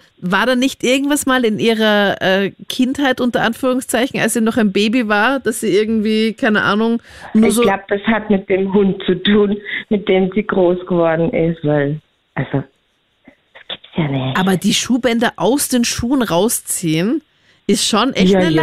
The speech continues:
Speaker 1: Leistung.
Speaker 2: das
Speaker 1: Ja, da müsstest du eigentlich so eine versteckte Kamera irgendwo hinmachen und dann
Speaker 2: Ich habe eine
Speaker 1: das
Speaker 2: Kamera.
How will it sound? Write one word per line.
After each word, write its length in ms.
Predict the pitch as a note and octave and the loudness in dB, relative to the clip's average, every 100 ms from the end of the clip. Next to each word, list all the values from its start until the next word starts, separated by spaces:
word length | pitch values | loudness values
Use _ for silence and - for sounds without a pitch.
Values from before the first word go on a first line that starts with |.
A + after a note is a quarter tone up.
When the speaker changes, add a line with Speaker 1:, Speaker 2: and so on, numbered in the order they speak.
| D3+ | 0
Speaker 1:
Leistung. 340 | D#3+ E3 E3+ | 0 -2 -4
Speaker 2:
das 220 | E3+ - - | -6 -16 -6
Speaker 1:
Ja, 100 | G3 | -2
da 80 | G3+ | 0
müsstest 380 | A#3 D4+ B3+ | -2 -2 -6
du 100 | - | -6
eigentlich 300 | - G#3 C4 | -2 -2 -2
so 80 | B3 | -2
eine 140 | G#3+ G#3+ | -2 -2
versteckte 480 | G#3+ - G#3+ - | -4 -4 -4 -4
Kamera 420 | G#3 G#3 A3 G#3+ D#3+ | -4 -2 0 0 0
irgendwo 300 | F3 F3 F#3 | 0 0 2
hinmachen 680 | E3+ E3 D3+ - F3 A3+ D#4+ - - - - - | 2 2 0 -2 -4 -4 -6 -14 -20 -20 -6 -4
und 180 | F#3+ | 0
dann 400 | G3+ G3+ G#3 G#3+ | 0 2 2 2
Speaker 2:
Ich 180 | A3 G#3+ | 2 2
habe 200 | A3 F#3 | 0 0
eine 140 | E3 D#3+ | 0 0
Speaker 1:
das 120 | A3 | -2
Speaker 2:
Kamera. 440 | D3 D3+ D3 - | -4 -2 -2 -4